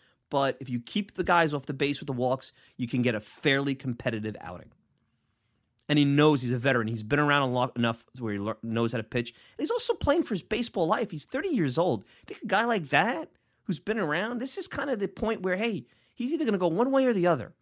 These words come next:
Now, it's been a long time since he, since he won fourteen games with the Pirates, so I'm not expecting that guy.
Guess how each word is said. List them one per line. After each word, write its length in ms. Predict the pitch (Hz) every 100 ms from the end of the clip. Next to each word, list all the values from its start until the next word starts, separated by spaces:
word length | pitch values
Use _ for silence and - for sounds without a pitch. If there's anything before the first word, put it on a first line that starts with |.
| _ _ _ _ _ _ _
Now, 240 | 170 160 -
it's 120 | 156
been 140 | -
a 40 | 175
long 260 | 156 247
time 260 | 240 233 226
since 200 | 214 170
he, 120 | 180 -
since 180 | 196 185
he 60 |
won 140 | 175 165
fourteen 420 | 180 175 175 151
games 180 | 151 127
with 100 | 110
the 40 |
Pirates, 340 | - 214 123 117
so 40 |
I'm 60 | 165
not 100 | 208
expecting 440 | 156 - 190 151
that 220 | 143 190
guy. 220 | - 107